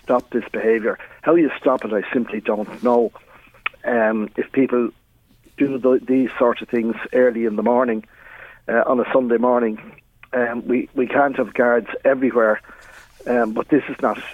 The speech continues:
acceptable, totally unacceptable. It's creating, uh, road, uh,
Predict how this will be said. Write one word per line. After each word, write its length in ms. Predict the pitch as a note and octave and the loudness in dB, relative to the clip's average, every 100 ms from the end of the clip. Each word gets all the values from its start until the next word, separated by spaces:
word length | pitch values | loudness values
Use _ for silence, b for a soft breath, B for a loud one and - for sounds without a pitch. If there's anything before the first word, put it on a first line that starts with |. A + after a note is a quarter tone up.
| - | -14
acceptable, 640 | - - B2+ - - A#2 G2 - - - | -12 -2 -2 -2 -6 -6 -6 -12 -20 -8
totally 320 | - A2 - A2 | -4 -2 -2 -2
unacceptable. 680 | A2 G2+ - G2+ - G#2+ | -2 -2 -4 -6 -6 -4
It's 140 | G#2+ - - - - | -4 -6 -14 -14 -6
creating, 480 | - A2 A2 A2+ G#2 B B B - | 0 2 0 -4 -12 B B B -4
uh, 200 | A2 G#2+ - | -2 0 2
road, 340 | B2 A#2+ G#2+ - - _ _ _ - | 2 2 0 -6 -12 _ _ _ -6
uh, 260 | G#2+ G#2 | -2 -2